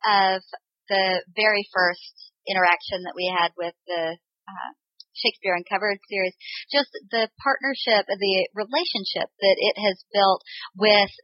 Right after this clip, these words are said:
W V P T and the staff there and our staff here. It's a continuing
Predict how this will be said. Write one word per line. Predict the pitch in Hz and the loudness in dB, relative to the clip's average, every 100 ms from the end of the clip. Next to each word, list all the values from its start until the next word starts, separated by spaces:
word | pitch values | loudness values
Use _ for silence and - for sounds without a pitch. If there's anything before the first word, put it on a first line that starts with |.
| - | -2
W | 208 196 190 | -2 -2 -4
V | 196 208 | -6 -8
P | 202 - | -10 -8
T | 220 196 185 - | -2 -2 0 0
and | 196 190 180 190 - | 0 0 -2 -12 -6
the | 196 185 | -4 -4
staff | - 226 214 - - | -4 -2 -2 -2 -2
there | 185 175 160 | 0 0 0
and | 190 175 180 - | 0 0 0 0
our | 185 | -2
staff | - 196 185 - | -2 -2 -2 -4
here. | - 214 190 175 - - - _ _ _ _ _ _ _ _ _ | -10 -6 -6 -8 -16 -20 -20 _ _ _ _ _ _ _ _ _
It's | 220 262 | -2 -2
a | 294 | -2
continuing | 277 269 285 285 | -4 -2 -4 -4